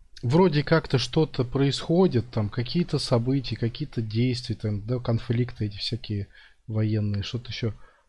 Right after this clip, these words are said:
А глобального чего-то у них не выходит. Хотя они там и наводнение местечково,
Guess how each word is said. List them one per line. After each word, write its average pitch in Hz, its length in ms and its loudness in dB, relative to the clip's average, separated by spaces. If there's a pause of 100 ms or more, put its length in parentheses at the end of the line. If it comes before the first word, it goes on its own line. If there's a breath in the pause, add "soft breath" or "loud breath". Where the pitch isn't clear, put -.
(200)
А 120 360 2
глобального 139 920 4 (460)
чего-то 123 560 0
у 107 40 0
них 127 220 0
не 123 120 2
выходит. 131 460 -2
Хотя 131 280 2
они 151 180 4
там 113 280 0 (440 loud breath)
и 147 380 2
наводнение 139 880 4
местечково, 117 800 -2